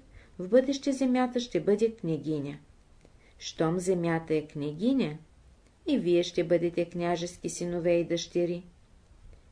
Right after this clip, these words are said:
Сега пожелавам доброто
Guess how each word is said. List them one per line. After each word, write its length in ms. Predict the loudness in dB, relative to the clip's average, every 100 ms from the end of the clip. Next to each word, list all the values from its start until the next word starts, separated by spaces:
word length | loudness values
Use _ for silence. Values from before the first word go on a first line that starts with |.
| -20 -20 -20 -18
Сега 600 | -10 -2 0 2 0 0
пожелавам 760 | 0 4 4 6 4 4 2 -2
доброто 960 | 2 2 2 2 2 0 0 -2 -4